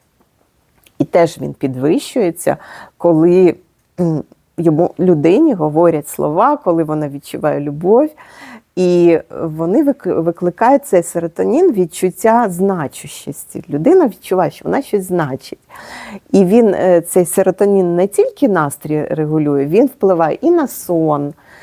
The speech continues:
Е, от, не вистачає с-, серотоніну, не вистачає і мелатоніну.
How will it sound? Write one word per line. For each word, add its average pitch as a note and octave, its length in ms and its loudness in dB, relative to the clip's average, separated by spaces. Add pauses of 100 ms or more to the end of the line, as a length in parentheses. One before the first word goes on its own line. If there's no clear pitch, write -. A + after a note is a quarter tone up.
(280)
Е, D3+ 140 2
от, C#3+ 280 0 (180)
не F#3+ 180 4
вистачає C#4+ 580 0
с-, - 360 -6
серотоніну, F3 640 0
не E3 120 -2
вистачає C#4+ 580 -2
і B3+ 80 2
мелатоніну. D#3 920 0